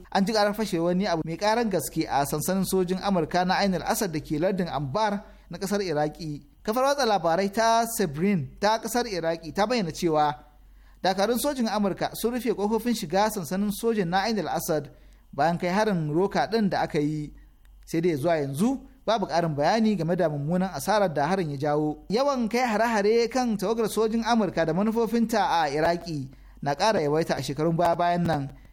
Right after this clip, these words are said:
inda wasu ƙungiyoyin suka kai hari a sansanin sojin na Amurka a Ain al-Asad da ke Al-Anbar da kuma Al-Hari da ke Arbil, da kuma Victoria da ke kusa da filin saukar jiragen sama na birnin Bagadaza.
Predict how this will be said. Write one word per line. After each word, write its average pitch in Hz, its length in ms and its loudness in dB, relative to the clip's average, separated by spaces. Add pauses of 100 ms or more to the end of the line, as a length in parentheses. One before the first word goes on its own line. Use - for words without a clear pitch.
inda 233 320 -2
wasu 240 540 0
ƙungiyoyin 233 680 2
suka 208 220 0
kai 202 300 0
hari 226 340 0
a 180 120 -2
sansanin 190 360 -2
sojin 208 320 0
na 170 160 0
Amurka 190 280 0
a 170 140 2
Ain 214 100 0
al-Asad 190 340 -2
da 151 60 -4
ke 147 120 -8
Al-Anbar 143 720 0 (440)
da 170 80 -2
kuma 226 280 0
Al-Hari 175 440 0
da 175 120 0
ke 156 240 -6
Arbil, 147 560 0 (280)
da 170 80 -2
kuma 220 160 0
Victoria 214 520 0
da 160 60 -4
ke 156 140 -8
kusa 190 180 -4
da 180 180 2
filin 202 260 -2
saukar 180 380 -4
jiragen 180 400 0
sama 226 400 0 (340)
na 190 180 2
birnin 214 340 0
Bagadaza. 151 680 2